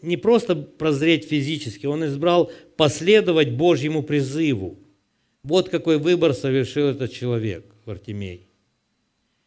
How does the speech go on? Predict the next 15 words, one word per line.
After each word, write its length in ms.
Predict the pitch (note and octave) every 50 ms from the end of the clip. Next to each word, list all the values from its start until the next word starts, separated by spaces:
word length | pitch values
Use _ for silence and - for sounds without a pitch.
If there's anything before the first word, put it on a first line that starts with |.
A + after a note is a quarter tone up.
| _ _ _ -
Не 140 | D#3 F#3+ F#3+
просто 420 | - A3 A#3+ B3+ A#3 B3 - A3+
он 100 | A3 G#3
захотел 440 | F#3+ G#3 - G3 F#3 - G3+ G3 G3
уже 220 | F#3 D#3+ F3+ F3+
прозреть, 720 | - F#3 F3+ F3 D#3+ D3+ E3 D#3+ D3+ C3+ A2+ G2 - - - - - - _ _ _
но 200 | D3+ E3+ F3 E3+ E3+ - -
он 460 | G3+ G3+ G#3 G#3 G#3 G#3+ A3+ G#3+ - _ _ _ _ _ _ _ _ _ _ _ _ _ _ _ _ _
сделал 640 | A#2+ A#2 A#2+ A#2+ A#2+ D3 E3+ F3+ F3+ F3+ F3 E3 -
свой 680 | - - - C3 C#3 D3+ D#3+ D#3+ D#3 D#3 D3 - - -
выбор, 520 | A2+ A#2 B2+ D3+ D#3 C3+ A2+ A2 F2+ - - - _ _ _ _ _ _ _ _ _ _ _ _ _ _ _ _ _ _ _ _ _ _ _ _
последовав 600 | C#3 C3 A#2 - C#3+ E3 E3+ E3 E3 D#3 C#3+ B2
Божьему 440 | B2+ C#3+ D3+ C#3 A#2+ C#3 C#3 C3+ -
призыву. 580 | - C3+ B2+ G#2+ - B2+ B2 A2+ F#2 F2 - - _ _ _ _ _ _ - - _
И 520 | C3 D#3+ F3 E3+ D#3+ D3 D3+ - - -